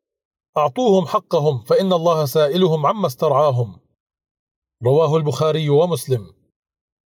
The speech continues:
فلنجتهد جميعًا في سبيل رضوان الله بإعادة الخلافة الراشدة. في الواقع، ليس هناك شيء صغير في خلافتنا،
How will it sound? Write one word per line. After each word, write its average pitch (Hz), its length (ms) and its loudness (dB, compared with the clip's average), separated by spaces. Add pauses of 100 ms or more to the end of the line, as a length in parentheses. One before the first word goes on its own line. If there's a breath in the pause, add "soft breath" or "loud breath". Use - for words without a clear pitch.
(560)
فلنجتهد 175 600 0
جميعًا 170 380 2
في 165 200 -4
سبيل 156 420 2
رضوان 156 340 0
الله 151 380 0
بإعادة 151 540 0
الخلافة 143 520 0
الراشدة. 135 560 0 (1600)
في 180 80 -2
الواقع، 175 520 0 (720)
ليس 202 280 0
هناك 175 460 0
شيء 170 340 0
صغير 156 480 0
في 143 160 -6
خلافتنا، 147 880 0